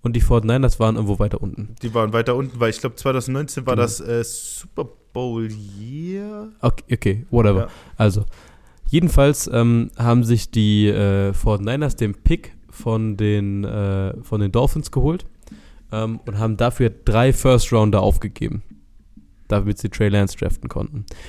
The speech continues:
Speaker 1: Dolphins haben dann im gleichen Draft an fünf Tua Tagovailoa geholt und hatten danach eben diese drei First-Round-Picks. Und jetzt kommt das Geile. Diese drei First-Round-Picks wurden verwendet.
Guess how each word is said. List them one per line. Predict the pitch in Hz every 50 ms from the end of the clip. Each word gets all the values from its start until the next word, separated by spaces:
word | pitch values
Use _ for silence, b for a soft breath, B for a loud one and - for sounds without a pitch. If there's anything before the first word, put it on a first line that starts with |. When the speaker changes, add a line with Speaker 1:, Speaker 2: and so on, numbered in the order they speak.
| B B B
Speaker 1:
Dolphins | - 113 110 104 120 110 - -
haben | 107
dann | 107 107 101
im | 98 98
gleichen | - 107 107 101 101 98
Draft | 98 110 104 104 -
an | - 104 98
fünf | - - 117 113 -
Tua | - - - 110 104
Tagovailoa | - 120 107 104 101 98 98 101 120 151 156
geholt | 120 107 101 113 120 120
und | - 107 104
hatten | 110 - 127 107
danach | 107 98 98 101 110 120
eben | - 127 110 107
diese | 107 - 113
drei | - - 107 104 -
First-Round-Picks. | - - 110 - - - 98 - - - - - - - - b b b b b b b b b b b
Und | 110 107
jetzt | 113 117 - -
kommt | - 117 113 107
das | 113 -
Geile. | - 117 110 104 101 107 101 - - - - -
Diese | 160 156 160 143
drei | - 131 123 117
First-Round-Picks | - - 143 160 - - 127 110 101 - - 110 101 - -
wurden | 120 123 120 120
verwendet. | - - 117 101 110 117 117 104 95 90 - -